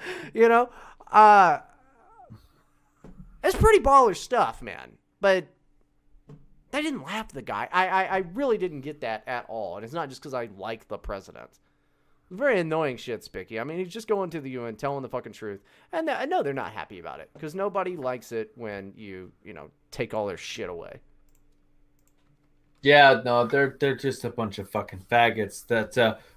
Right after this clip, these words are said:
Speaker 2: let's be honest, we, we fund most of it.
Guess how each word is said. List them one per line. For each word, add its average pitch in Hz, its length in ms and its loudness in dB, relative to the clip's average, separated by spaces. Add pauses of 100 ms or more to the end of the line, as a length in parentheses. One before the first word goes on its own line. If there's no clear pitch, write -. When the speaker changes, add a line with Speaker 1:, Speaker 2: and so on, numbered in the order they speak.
(120)
Speaker 2:
let's 180 220 6
be 151 200 4
honest, 139 560 2 (380)
we, 123 520 0 (100)
we 117 220 0
fund 110 680 -2 (1200)
most 113 360 2
of 87 120 -6
it. 78 140 -6